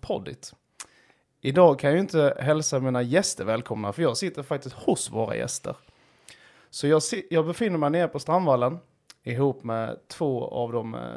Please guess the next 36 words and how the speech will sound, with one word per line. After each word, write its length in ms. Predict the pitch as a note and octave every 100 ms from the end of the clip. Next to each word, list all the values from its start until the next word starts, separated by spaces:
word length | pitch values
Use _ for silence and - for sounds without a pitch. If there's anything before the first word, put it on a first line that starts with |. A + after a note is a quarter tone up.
| -
styvaste 720 | - - A3 A#3+ A#2+ G2+ -
på 140 | - A#2+
hela, 720 | F3 D#3 A#2+ B2+ C2+ C#2+ D2+
hela 280 | C#3+ G#3+ D#3+
anläggningen 520 | G3 D3 F#2+ F#2+ G2
här. 160 | G#2 A2+ _ _ _ _ _ _ _ _ _ _ - _ - _ _ -
Eh, 280 | A#2 A2+ B2+ -
vi 80 |
har 180 | C3 G#3+
vår 120 | F3+
första 380 | F3 G#3 G#3+ F3+
gäst 300 | F3+ E3 -
som 240 | - - B2+
heter 180 | A#2+ A#2
Jan-, 300 | D#3 F#3+ E3
Jakob 400 | D#3+ F3+ F#3 D#3+
Lennartsson. 560 | E3 F3 C#3 - B2+ D#3
Han 160 | - A#2
är 60 | A2
trettiotvå 560 | - C#3+ C#3 - F3
år 60 | D#3
gammal, 360 | C#3+ D#3 C3 B2+
han 160 | A#2
är 80 | B2
från 200 | B2+ A#2
Sölvesborg, 800 | - - F3+ F#3 F3+ - E3+ F3+ F3+ -
han 180 | F#2+ F#2+
bor 320 | A2 D#3 E3+ -
i 100 | D#3
Sölvesborg. 640 | F3 E3+ E3 E3+ E3+ F#3+ - _ _ - - _ _ _ _ _
Tidigare 360 | - F3+ G#3+ C#3
har 80 | D3
han 100 | F3+
jobbat 280 | F3 E3+ C3
som 180 | B2 A#2
privatjord-, 960 | - C#3 B2 F3+ G#3+ - A2 G2+ G#2